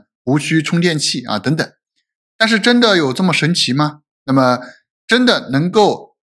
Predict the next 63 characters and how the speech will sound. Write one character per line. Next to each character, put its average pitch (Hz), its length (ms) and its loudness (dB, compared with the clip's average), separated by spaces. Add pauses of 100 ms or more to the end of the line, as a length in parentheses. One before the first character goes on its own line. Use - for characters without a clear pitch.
(120)
甚 214 160 0
至 180 80 4
有 120 100 0
的 110 60 0
人 135 120 2
说 143 220 2
啊， - 340 -6
这 127 80 -8
个 123 100 0
云 131 160 2
手 123 180 0
机 127 180 -4
一 123 160 -2
旦 139 180 -2
成 127 200 -6
功 147 160 0
之 151 120 -4
后 160 180 0
呢， 120 220 -2 (480)
啊， 110 120 -6
就 135 160 -2
不 135 140 -4
需 180 160 0
要 170 300 0 (420)
台 127 100 -2
积 127 140 -6
电 160 180 0
的 117 160 -2
这 107 120 -10
个 104 200 -6
芯 170 200 -4
片 175 200 -2
了 104 100 -6
啊， 110 180 -8
生 170 180 -2
产 120 160 -4
的 98 80 -8
芯 160 160 -4
片 175 160 0
了， 135 200 0 (360)
那 117 80 -8
么 104 340 -2 (100)
也 151 140 2
解 135 160 -2
决 107 160 -6
了 123 360 -2 (160)
华 127 160 4
为 123 300 -2
没 123 160 0
有 139 200 2
手 104 240 -6
机 139 320 -2 (360)
C 175 120 0
P 170 140 -2
U 175 160 0
的 123 160 -2
这 110 100 -10
个 101 180 -4
芯 170 180 -2
片 208 160 0
的 117 100 -4
问 104 160 -6
题。 - 280 -14